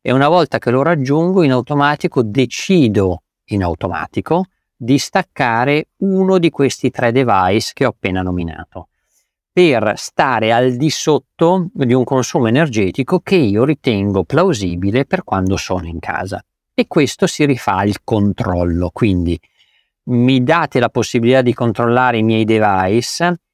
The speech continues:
mi si dà la possibilità di risparmiare,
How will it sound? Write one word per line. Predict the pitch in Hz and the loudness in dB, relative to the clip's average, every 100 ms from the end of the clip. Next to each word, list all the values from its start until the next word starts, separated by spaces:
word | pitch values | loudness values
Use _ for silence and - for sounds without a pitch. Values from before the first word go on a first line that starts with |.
| _ _ | _ _
mi | 131 117 117 120 | -2 0 2 2
si | 107 - 117 | 0 -2 0
dà | 135 | 2
la | 131 107 | 2 0
possibilità | 110 - 165 220 - 107 110 - | -2 -4 -2 0 0 0 -2 -4
di | 110 110 110 | -4 0 2
risparmiare, | 98 - - 98 92 90 87 87 90 | 0 -2 -4 -2 -2 -2 -4 -6 -8